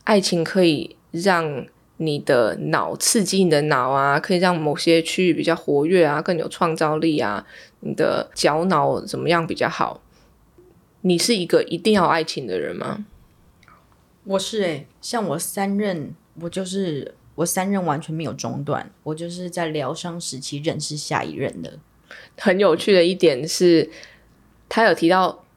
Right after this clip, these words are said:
Speaker 1: 并不是时间来帮助疗伤，大家不是说都是时间帮助疗伤吗？不是，是人帮助疗伤。但是不是说，哦，你马上就下一个是什么，而是你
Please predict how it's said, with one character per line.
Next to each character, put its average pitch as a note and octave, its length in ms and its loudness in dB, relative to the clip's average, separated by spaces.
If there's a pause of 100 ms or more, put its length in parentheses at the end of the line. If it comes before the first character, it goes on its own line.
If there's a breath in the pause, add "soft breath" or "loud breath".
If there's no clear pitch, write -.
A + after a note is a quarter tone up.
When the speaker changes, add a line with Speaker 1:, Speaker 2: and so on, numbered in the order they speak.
Speaker 1:
并 A#3+ 260 2
不 E3 140 6
是 F#3+ 400 4 (260)
时 - 360 -2
间 F#3 360 2
来 D3 140 0
帮 C#3+ 240 -2
助 D#3 120 -8
疗 - 260 -4
伤， B2+ 260 -4
大 F#3+ 160 2
家 G3 80 2
不 F3+ 100 -4
是 D#3+ 140 0
说 E3+ 180 4
都 D#3+ 200 6
是 F3+ 120 2
时 D3+ 300 0
间 E3+ 260 2
帮 E3 200 0
助 E3 120 0
疗 C#3 200 2
伤 C#3 200 -2
吗？ C3 160 2
不 D3+ 160 -4
是， D#3 300 0
是 F#3+ 320 4 (720 loud breath)
人 D#3+ 420 2
帮 E3 240 0
助 D#3+ 200 0
疗 - 220 0
伤。 F3 440 -2 (420 loud breath)
但 A3+ 180 4
是 A#3 220 2
不 F3+ 220 4
是 G3+ 240 4
说， F#3 280 4
哦， F3 220 2
你 F3 140 0
马 D#3+ 180 0
上 E3+ 220 0
就 E3 120 2
下 D#3 280 0
一 - 20 -4
个 A2 180 -2
是 D3 140 -4
什 - 140 -4
么， - 160 -10
而 E3+ 80 4
是 G#3 160 4
你 E3 260 2